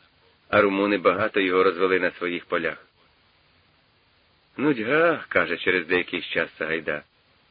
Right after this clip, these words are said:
«Ненавиджу оці оборони. Копай і копай без кінця. Святе діло наступ. Я тільки тоді відчуваю, що живу, коли наступаємо. Черниш,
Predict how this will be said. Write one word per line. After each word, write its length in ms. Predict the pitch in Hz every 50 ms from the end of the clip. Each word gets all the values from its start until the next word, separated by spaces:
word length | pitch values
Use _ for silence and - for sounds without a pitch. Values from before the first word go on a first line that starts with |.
| _ _ _ _ _ _ _ _ _ _ _ _ _ _ -
«Ненавиджу 640 | 90 98 98 113 143 143 117 101 85 85 95 95
оці 320 | 87 87 - - - 92
оборони. 460 | 90 82 87 85 82 80 73 71 73 80 - _ _ _ _ _ -
Копай 640 | - 113 120 - - - 117 123 147 165 156 147 143
і 120 | 131 120
копай 480 | - - 107 95 - - 98 101 98 92
без 240 | 85 85 87 80 -
кінця. 500 | - - 87 - - _ - - 64 - - _ _ _ _ _ _ _ _ _ _ _ _ -
Святе 340 | - 214 240 220 - 220 196
діло 280 | 165 180 180 165 160 135
наступ. 440 | 104 82 76 - - - - - _ _ _ _ _ _ _ _ _ _ - -
Я 160 | 90 107 117
тільки 380 | - - 135 127 107 - 123
тоді 280 | - - 110 107 110 113
відчуваю, 560 | 110 113 - - - 104 92 101 101 104 98
що 240 | - - - 95 92
живу, 420 | 85 90 85 78 80 95 110 113 - _ _ _ _ -
коли 240 | - 87 85 87
наступаємо. 720 | 87 87 85 - - - - - - 80 73 73 69 - - - _ _ _ _ _ _ _ _ _ _ _ _ _ _ -
Черниш, 500 | - 135 165 165 139 110 85 - - -